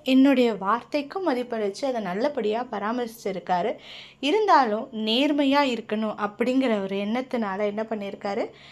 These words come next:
நான் கொடுத்த விதை முளைக்கல அப்படிங்கிறதையும், அதை வந்து நேர்மையா நம்ம தைரியமா ராஜா கிட்ட சொல்லலாம்," அப்படின்னு சொல்லிட்டு வந்திருக்காரு.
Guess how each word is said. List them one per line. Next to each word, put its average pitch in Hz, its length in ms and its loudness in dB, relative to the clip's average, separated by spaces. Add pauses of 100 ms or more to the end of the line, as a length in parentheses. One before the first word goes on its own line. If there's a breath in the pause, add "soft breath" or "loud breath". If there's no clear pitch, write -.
(300 loud breath)
நான் 214 360 -4
கொடுத்த 285 360 2
விதை 247 340 0 (160)
முளைக்கல 254 680 0
அப்படிங்கிறதையும், 208 880 -6 (460 loud breath)
அதை 240 200 2
வந்து 277 280 0
நேர்மையா 285 520 2
நம்ம 285 200 2
தைரியமா 247 420 2
ராஜா 254 300 4
கிட்ட 240 180 0
சொல்லலாம்," 233 540 2
அப்படின்னு 226 240 -2
சொல்லிட்டு 220 400 -4
வந்திருக்காரு. 196 520 -4